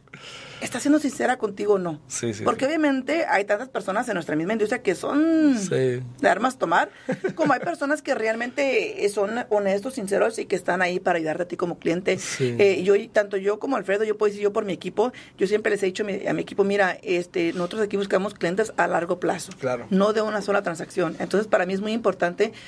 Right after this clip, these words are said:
Speaker 1: siempre dar el servicio al cliente y tratarlos como uno quisiera que uno lo tratara, ¿no?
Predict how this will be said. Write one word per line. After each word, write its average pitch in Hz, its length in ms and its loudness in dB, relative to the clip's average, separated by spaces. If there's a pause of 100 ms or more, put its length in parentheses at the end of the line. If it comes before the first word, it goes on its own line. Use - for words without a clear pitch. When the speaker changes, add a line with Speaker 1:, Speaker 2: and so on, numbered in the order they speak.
(120)
Speaker 1:
siempre 220 420 0
dar 202 140 4
el 202 120 0
servicio 185 280 -4
al 196 60 0
cliente 180 480 0 (240)
y 269 80 -2
tratarlos 262 500 0
como 208 300 -4
uno 196 240 -2
quisiera 175 340 0
que - 120 -10
uno 156 140 -2
lo - 80 -2
tratara, 202 340 -2
¿no? 269 160 0